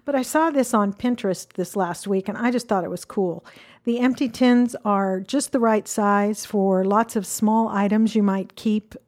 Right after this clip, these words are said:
um, in a desk drawer, like paper clips, uh, extra staples, rubber bands, uh, extra mechanical pencil leads, and the right width for labels. Um, you can use, like, a little electronic label maker to,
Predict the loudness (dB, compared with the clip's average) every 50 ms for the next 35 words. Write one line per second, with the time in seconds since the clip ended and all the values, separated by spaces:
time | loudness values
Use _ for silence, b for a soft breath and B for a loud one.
0 | _ -2 0 0 0 0 -2 -4 -4 -6 -8 -10 -14 _ _ _ 2 2 4 4
1 | 4 2 0 0 -2 0 2 0 0 0 -2 -2 0 0 2 2 0 0 -2 -4
2 | -6 -10 _ _ -2 -2 0 0 -2 -4 -2 0 2 2 2 0 -2 -8 -12 B
3 | B B B B B B B B B _ _ -6 -6 -6 -8 -8 -10 -12 -12 _
4 | -8 -6 -6 -6 -4 -4 -2 -2 -2 0 2 4 4 4 2 2 0 0 2 0
5 | 0 0 2 2 2 2 2 0 0 2 2 2 4 4 4 4 4 4 2 2
6 | 0 -6 -10 _ -8 -6 -6 -6 -6 -8 -10 -10 -8 -2 0 2 2 2 0 -2
7 | -2 0 0 0 0 0 -2 -2 0 0 -2 -2 -2 -2 -2 -2 -2 -4 -4 -2
8 | 0 0 0 0 -2 -4 -6 B B B B B B B B B B _ 4 6
9 | 6 8 8 6 6 6 6 6 6 6 6 4 2 4 4 4 2 -2 -8 -4
10 | -2 0 2 2 2 2 2 0 -2 -6 -8 -10 -16 -18 -18 _ _ -4 -2 0
11 | 0 0 0 -2 -4 -6 -6 -8 -8 -6 -4 -4 -4 -2 0 2 4 4 4 4
12 | 4 2 2 0 0 0 0 0 2 2 2 2 2 2 2 0 0 -2 0 0
13 | 2 2 2 0 0 0 2 2 2 2 0 2 2 0 -2 -2 -2 -2 -2 -2
14 | -4 -6 -10 -6 0 2 4 4 4 4 2 0